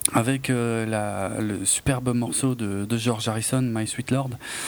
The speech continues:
Euh, et puis, euh, par contre, la scène où ils sont sur la plateforme volante et où ils montrent un peu, « Voilà, j'ai construit tout ça et tout, tout est très beau. »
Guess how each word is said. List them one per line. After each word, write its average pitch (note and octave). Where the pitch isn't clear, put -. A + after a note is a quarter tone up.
Euh, G2+
et G#2
puis, B2+
euh, A2+
par B2+
contre, F#3
la D3+
scène F3
où D#3
ils C#3
sont E3
sur C3+
la C3
plateforme C#3
volante D3+
et C#3
où B2+
ils C3
montrent D3
un C#3
peu, « D3+
Voilà, B2+
j'ai B2+
construit C3+
tout C3+
ça B2+
et A#2+
tout, C#3
tout C3+
est B2
très -
beau. » D3+